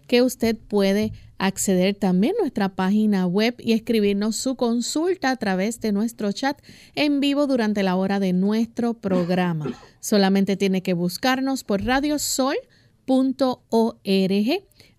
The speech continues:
Ahí, a través del Media Player, puede sintonizar nuestro programa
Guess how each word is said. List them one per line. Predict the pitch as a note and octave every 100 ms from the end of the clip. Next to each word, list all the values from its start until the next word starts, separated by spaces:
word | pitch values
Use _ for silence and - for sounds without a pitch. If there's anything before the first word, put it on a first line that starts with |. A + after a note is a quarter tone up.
| -
Ahí, | E3+ F#3 C4 D4+
a | C4
través | F#3+ F3 E3+ F#3+ F#3+
del | F3 E3+
Media | F#3+ G3 F#3 F3+
Player, | - A3+ B3+ D#4 D#4
puede | A3 G3
sintonizar | G3+ G3+ F#3 F3+ F3+ F3+
nuestro | F3+ F3+ E3+
programa | F3 F#3 C4 E4+